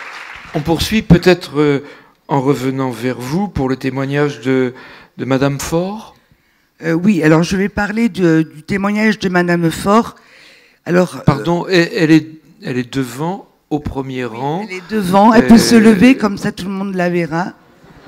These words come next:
Speaker 2: Voilà.
Speaker 1: Voilà, merci Madame.
Speaker 2: Une maman formidable.
Speaker 1: Je, on vous écoute.
Speaker 2: Alors, c'est, bonjour, je suis Estelle Faure, maman d'Evan qui a treize ans.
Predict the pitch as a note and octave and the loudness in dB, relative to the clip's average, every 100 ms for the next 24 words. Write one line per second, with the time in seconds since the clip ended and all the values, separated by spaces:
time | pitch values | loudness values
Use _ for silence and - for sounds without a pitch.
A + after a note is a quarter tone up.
0 | - - - - - - F3 E3+ D#3 B2+ | -20 -20 -20 -20 -20 -6 -2 0 -2 -4
1 | G2+ - - C#3 D3 E3+ E3 C3+ A#2 G2+ | -6 -10 -4 -2 0 2 2 4 2 0
2 | A3 B3+ C4 C4 C#4 C#4 D#4 B3+ C#4+ A#3 | 0 4 4 6 6 6 4 6 6 6
3 | G#3 F#3 E3+ D#3 D#3 - - - - - | 4 6 4 2 -2 -14 -12 -14 -14 -14
4 | - - - - - - - - - - | -14 -14 -14 -14 -14 -16 -16 -16 -16 -16
5 | - - - - - - - - - - | -16 -18 -20 -20 -20 -20 -20 -20 -20 -20
6 | - - - - D3 C3 A#2+ A#2 G#2+ - | -20 -16 -16 -10 -4 -2 -2 -4 -6 -14
7 | - - _ _ _ _ - _ _ A#2+ | -18 -20 _ _ _ _ -20 _ _ 2
8 | E3+ E3 - G3+ A3+ B3 G#3+ B3+ D4+ B3 | 2 2 -2 2 6 6 8 8 8 6
9 | C4 - A#3 - A#3+ A#3+ - B3+ A#3 G#3 | 2 2 -2 -2 -2 -2 0 2 4 2
10 | - F#3+ G3+ A3+ E3 G3+ A#3 C#4 C4+ A3+ | 2 2 2 2 0 2 4 6 6 4
11 | G#3 G#3 A3+ C4+ - A3 A3+ - A3+ F#3+ | 2 2 4 2 2 -4 -4 -2 -2 0
12 | E3+ D3 | 0 0